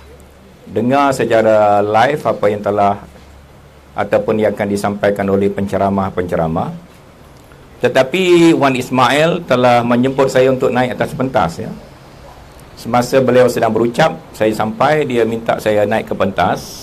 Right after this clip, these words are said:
Saya pun naiklah ke pentas kerana tuan rumah jemput naik. Dan, uh, penganjur pun jemput datang melalui Facebook yang disebarkan, ya.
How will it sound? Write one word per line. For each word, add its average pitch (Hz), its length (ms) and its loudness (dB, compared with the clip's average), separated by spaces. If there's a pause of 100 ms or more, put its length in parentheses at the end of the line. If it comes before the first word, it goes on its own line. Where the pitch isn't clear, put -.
(120)
Saya 123 240 0
pun 180 160 -8
naiklah 143 320 -4
ke - 80 -10
pentas 180 400 -6 (960)
kerana 117 320 0
tuan 117 240 0
rumah 113 400 -2 (160)
jemput 113 320 -6
naik. 82 240 -6 (1080)
Dan, 117 480 -2
uh, 113 1040 4
penganjur 131 400 2
pun 196 240 0
jemput 131 320 2
datang 139 400 0
melalui 123 240 0
Facebook 135 640 -2 (720)
yang 135 320 2
disebarkan, 123 1300 2
ya. 120 160 -4